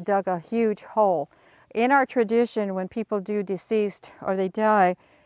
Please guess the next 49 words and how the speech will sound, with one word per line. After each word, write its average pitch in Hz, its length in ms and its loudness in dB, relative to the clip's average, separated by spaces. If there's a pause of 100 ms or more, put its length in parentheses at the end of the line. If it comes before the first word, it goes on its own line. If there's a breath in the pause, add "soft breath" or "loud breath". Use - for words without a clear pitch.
(180 soft breath)
if 196 180 2
they 240 180 6
did 247 200 2
not 220 260 2
give 220 240 0
away 202 280 2
their 190 120 -2
possessions 196 680 -4
in 202 200 -6
their 185 140 -2
lifetime, 196 720 -2 (160)
everything 214 400 -2
was 180 180 -10 (100)
burnt. - 360 -6 (720)
And 180 180 -8
so 190 160 -2
when 180 200 -2
he 240 160 -4
went 240 180 -2
out 208 200 0
to 214 160 -4
the 190 180 -6
field 180 460 -2
and 175 140 -8
he 196 180 -8 (460 loud breath)
went 214 260 0
in 202 140 -2
there, 190 140 -2
my 190 200 -4
mom 196 220 -2
was 190 160 -6
about 185 240 -2
six - 260 -6
or 208 60 -4
seven 208 340 -4
years 214 220 -4
old, 185 280 -4 (320 soft breath)
he 240 120 0
went 269 180 2
into 247 220 -2
her 208 180 -2
bedroom 196 460 -2
and 180 100 -10
took 208 220 -10
out 190 300 -2
everything 202 480 -2
from 185 180 -10
that - 180 -10
bedroom 180 420 -8